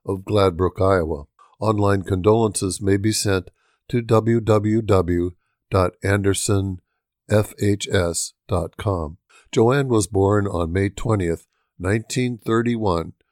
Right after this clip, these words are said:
to Louis and Catherine Ladahoff Staker. She graduated from Gladbrook Community School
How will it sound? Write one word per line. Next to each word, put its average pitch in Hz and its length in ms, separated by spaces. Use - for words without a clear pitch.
to 101 80
Louis 104 500
and 101 260
Catherine 95 640
Ladahoff 90 680
Staker. - 600
She 110 180
graduated 98 840
from 95 240
Gladbrook 98 540
Community 98 520
School 85 540